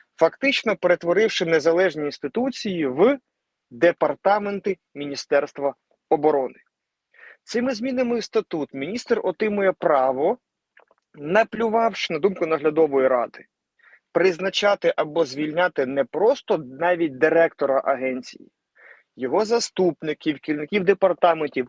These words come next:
кого завгодно, до, аж до середнього менеджменту, зверху і до середини. Більше того, міністр оборони цими змінами в статут отримує право вдавати вказівки, обов'язкові для виконання,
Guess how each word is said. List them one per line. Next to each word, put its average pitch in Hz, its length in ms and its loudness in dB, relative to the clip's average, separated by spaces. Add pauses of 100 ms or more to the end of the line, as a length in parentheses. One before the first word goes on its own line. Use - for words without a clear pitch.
(100)
кого 175 420 0
завгодно, 151 720 0 (300)
до, 143 200 -2
аж 175 220 4
до 160 120 2
середнього 156 560 2
менеджменту, 127 580 -4
зверху 196 460 -2
і 156 100 -2
до 151 120 -2
середини. 139 440 -4 (1000)
Більше 185 440 0
того, 139 200 2
міністр 196 400 0
оборони 214 340 0
цими 185 280 0
змінами 185 540 -2
в - 60 -18
статут - 280 -2
отримує 190 420 0
право 196 520 2
вдавати 170 760 2
вказівки, 170 1080 -4 (280)
обов'язкові 160 560 -2
для 165 160 0
виконання, 156 960 -2